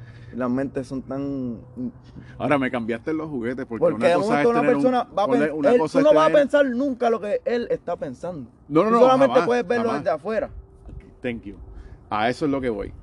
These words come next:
Speaker 2: Ponle que de repente a mí me digan, "Tienes cáncer terminal y te vas a morir la semana que viene y vas a vivir en un dolor cabrón".
Speaker 1: Ok,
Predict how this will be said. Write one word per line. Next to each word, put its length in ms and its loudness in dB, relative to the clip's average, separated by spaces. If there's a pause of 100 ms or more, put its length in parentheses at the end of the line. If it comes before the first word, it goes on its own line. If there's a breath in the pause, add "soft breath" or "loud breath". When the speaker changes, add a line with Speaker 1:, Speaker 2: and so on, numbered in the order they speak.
(160)
Speaker 2:
Ponle 300 0
que 100 -2
de 120 -2
repente 420 -6
a 60 -6
mí 60 -10
me 100 -6
digan, 240 -4
"Tienes 240 -8
cáncer 280 -10
terminal 380 -4
y 20 -4
te 80 -8
vas 80 -6
a 60 -8
morir 180 -6
la 100 -4
semana 280 -8
que 80 -8
viene 300 -4
y 100 -2
vas 140 -4
a 60 -12
vivir 300 -2
en 80 -8
un 140 -6
dolor 300 -6
cabrón". 440 -12 (160)
Speaker 1:
Ok, 160 4